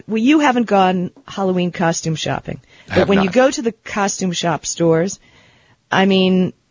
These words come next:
Speaker 1: even the little kids' costumes, the girls are being made to look like trollops. <laughs>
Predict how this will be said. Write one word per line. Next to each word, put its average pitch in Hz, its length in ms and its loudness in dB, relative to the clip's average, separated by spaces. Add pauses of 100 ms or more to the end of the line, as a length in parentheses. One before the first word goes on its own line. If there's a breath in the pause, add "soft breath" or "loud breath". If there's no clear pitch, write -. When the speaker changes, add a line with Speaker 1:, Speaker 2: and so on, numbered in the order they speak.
(100)
Speaker 1:
even 285 320 2
the 240 80 4
little 220 380 2
kids' 190 320 -2
costumes, - 840 -6 (640)
the 175 100 0
girls 240 500 2
are 175 380 2 (120)
being 180 260 0
made 180 280 2
to 165 120 -6
look 170 240 0
like 165 180 0
trollops. - 680 -4
<laughs> - 60 -18